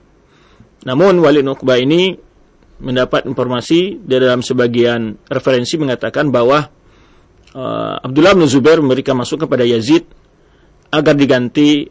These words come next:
Walid bin Uqbah karena dia lebih bersikap agak keras terhadap orang-orang yang memprotes kekuasaan Yazid. Jadi, Abdullah bin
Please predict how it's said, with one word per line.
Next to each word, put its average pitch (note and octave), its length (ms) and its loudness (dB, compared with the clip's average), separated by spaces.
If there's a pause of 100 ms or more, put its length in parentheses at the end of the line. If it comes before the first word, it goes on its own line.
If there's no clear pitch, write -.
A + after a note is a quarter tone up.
(100)
Walid D3 320 2
bin A#2+ 80 -4
Uqbah D3+ 320 -2
karena D3+ 320 -2
dia D3 160 4
lebih B2+ 400 0
bersikap C3+ 480 -4
agak B2 320 -4
keras D#3 320 -2
terhadap A#2+ 480 -4 (720)
orang-orang B2+ 480 0
yang A#2 160 -2 (600)
memprotes C#3 580 -2
kekuasaan B2 720 -6 (220)
Yazid. A2+ 340 -4 (1160)
Jadi, B2+ 480 2 (320)
Abdullah B2+ 320 2
bin F3 100 4